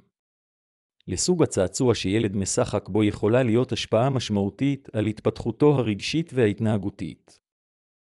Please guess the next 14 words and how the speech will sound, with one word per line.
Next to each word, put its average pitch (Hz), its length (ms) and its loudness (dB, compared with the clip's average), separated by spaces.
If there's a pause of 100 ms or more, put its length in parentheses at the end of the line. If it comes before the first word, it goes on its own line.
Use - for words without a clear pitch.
(220)
סוגים 139 400 -2
שונים 110 400 0
של 95 180 -4
צעצועים 104 540 -2
יכולים 117 380 0
לקדם 117 400 -2
סוגים 127 380 -4
שונים 117 360 0
של 117 140 -2
משחק, 90 600 -6 (360)
שיכולים 113 520 0
להשפיע 113 500 2
על 110 100 2
רגשותיו 104 680 0